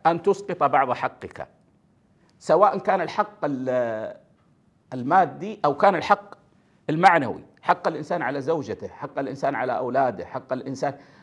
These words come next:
أن يكون كما يقولون في تعبيراتهم اليوم مرناً في حقه، فهو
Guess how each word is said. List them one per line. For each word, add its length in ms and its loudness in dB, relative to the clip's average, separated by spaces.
أن 120 -2
يكون 480 2
كما 360 0
يقولون 280 -4
في 100 -8
تعبيراتهم 680 0
اليوم 320 -2
مرناً 400 0
في 140 -2
حقه، 500 -2
فهو 460 6